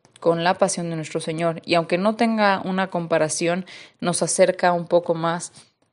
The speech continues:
a la divinidad de nuestro Señor. Y bueno, también como les comentaba sobre lo de la cuaresma, aquí no es lo de la cuaresma, fue un retiro, ¿verdad?, de Santa Faustina, pero <laughs> nuestro Señor le pide que renuncie absolutamente a hacer su voluntad.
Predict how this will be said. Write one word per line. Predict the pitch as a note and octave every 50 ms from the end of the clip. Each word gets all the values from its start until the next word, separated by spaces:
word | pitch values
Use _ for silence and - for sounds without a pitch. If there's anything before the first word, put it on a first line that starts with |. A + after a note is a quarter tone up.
| _ _
a | - C#3 D#3+ D#3+
la | D#3+ D#3+ D#3+
divinidad | D#3 D#3+ D3 D#3+ D#3+ D#3+ D#3 D3+ D#3+ D#3+
de | D#3+ D#3
nuestro | D3+ C#3+ - E3
Señor. | D3 - D#3 D3+ D3 C#3+ C#3 - - _ _ _ _ _ _ _ _ _ _ _ _ _ _ _ _ _ _ _ _ _ _ - - -
Y | - G3 F#3+
bueno, | E3 E3 E3 F3+ A3
también | A3 - F3 F3 E3+ E3
como | E3 - G3 F#3 E3
les | D#3+ D3 D3+
comentaba | - D#3+ D#3 D#3 D#3 D3+ E3 E3 E3 F3
sobre | E3+ - E3 D#3 D#3
lo | D3+ D#3 D#3+ D#3+
de | D#3 D#3+
la | D#3+ D#3
cuaresma, | D#3 E3 D#3+ D#3 E3 E3 E3 - F3+ G#3+ A#3 - - - - - - - - _ _ - - _ _ -
aquí | E3 D#3+ - - F3+ F3+
no | F#3 F#3
es | F#3+ F#3+ F#3 -
lo | F#3+ F#3
de | F#3 F3+
la | F3 F3+
cuaresma, | F3+ - G3+ F#3+ F#3 - G3+ G3+
fue | G3 - E3
un | E3
retiro, | D#3+ F3 E3+ F3 G3 G3+ G3+ F#3+ G3+
¿verdad?, | G#3+ G3+ F3+ E3+ F#3 A3+ A#3 - - - -
de | E3
Santa | - - E3 E3 D#3 F3
Faustina, | E3+ - G3+ G3+ G3+ - G3 F3+ F3+ F#3 F#3 F#3
pero | - G3+ G#3 G3 F3+ E3+ F#3+ F#3+ - - - - - - -
<laughs> | G#3 C#3 - - - - - - - - -
nuestro | F#3+ F#3+ F#3 - F#3
Señor | F#3 - F3+ F3 F3+ F3+ F#3+ G3+
le | G3+ G3
pide | G3 - F#3+ F#3+ F#3+ F#3+
que | F#3+ F#3+ F3
renuncie | E3+ E3 E3 D#3+ E3+ F3 E3+ - F#3
absolutamente | F#3 F3+ - D#3+ D#3+ F3 F#3+ F#3+ F#3 F3 E3+ E3+ E3+ - F3+
a | E3
hacer | - E3+ D#3 D#3+
su | - - E3+
voluntad. | D#3 E3 D#3+ D#3+ E3+ E3+ E3 G#3+ A3